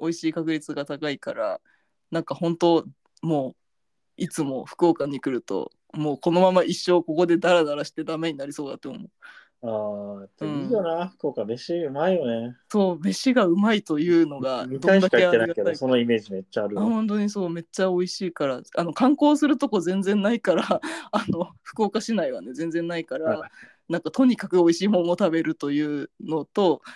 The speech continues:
Speaker 1: 近隣の県の温泉地をセットにすることをおすすめして、いつも。
Speaker 2: はいはいはい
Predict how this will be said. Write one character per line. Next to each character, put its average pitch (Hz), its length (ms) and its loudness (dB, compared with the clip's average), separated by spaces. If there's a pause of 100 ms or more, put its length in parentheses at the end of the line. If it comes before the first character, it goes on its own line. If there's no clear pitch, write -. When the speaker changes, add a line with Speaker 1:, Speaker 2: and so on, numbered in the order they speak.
(140)
Speaker 1:
近 208 280 4
隣 214 140 6
の 202 180 4
県 202 280 2
の 131 140 -4
温 165 140 0
泉 175 260 0
地 - 100 -6
を 127 60 -4
セ - 120 -4
ッ - 120 -6
ト 135 100 -4
に 123 80 -6
す - 120 -4
る 151 100 0
こ 165 100 0
と 311 100 2
を 233 320 4
お 202 60 0
す 214 140 -4
す 214 140 0
め 240 180 2
し - 120 -6
て、 202 140 0
い 185 80 0
つ - 140 -12
も。 139 80 0
Speaker 2:
は 113 60 2
い - 20 -4
は 104 60 -6
い - 20 -8 (100)
は 98 60 -6
い - 20 -12